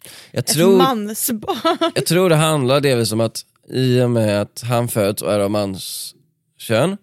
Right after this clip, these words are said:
Speaker 1: och vi inte har fått den här grundlagsreformen än,
Speaker 2: Mm.
Speaker 1: så är ju han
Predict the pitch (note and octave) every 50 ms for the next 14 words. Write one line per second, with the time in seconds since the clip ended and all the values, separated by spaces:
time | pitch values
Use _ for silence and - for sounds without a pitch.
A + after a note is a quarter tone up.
0 | _ _ _ _ _ _ - - A#2+ - - G#2 A2 A#2+ A#2+ G#2+ - A2 G2+ -
1 | B2 A2 - G#2+ G#2+ G2+ G2 G#2+ G#2+ G2+ F#2+ F#2+ F2 F#2 - - F2 G2 G2+ G2
2 | F#2 F#2 F2+ G2 A#2+ C3+ C3+ - _ - - G#2 F#2+ A2+ C3+ C3 - _ _ A#3+
3 | A#3 A3+ A3+ A3+ A3 A3+ A3+ G#3 _ _ - - G2 A2 A2+ G#2+ G#2+ A2+ A#2 A#2
4 | A2+ G#2 G2 F#2 F2+ F2+ F2+ E2+ D#2